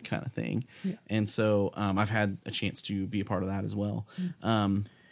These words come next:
Speaker 2: E-, even, even farther back than that, you've been, uh, w-, well known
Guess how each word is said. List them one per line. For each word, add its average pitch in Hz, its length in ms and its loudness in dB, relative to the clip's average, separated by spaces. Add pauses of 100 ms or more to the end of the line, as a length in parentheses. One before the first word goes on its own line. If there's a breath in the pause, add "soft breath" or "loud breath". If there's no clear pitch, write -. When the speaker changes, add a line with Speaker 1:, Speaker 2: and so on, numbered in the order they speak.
(160 soft breath)
Speaker 2:
E-, 135 60 8 (100)
even, 139 260 10
even 143 180 12
farther 131 280 10
back 127 180 8
than 117 140 0
that, 127 320 8
you've 131 200 12
been, 127 280 8
uh, 123 180 8
w-, 123 400 4
well 165 220 10
known 127 260 10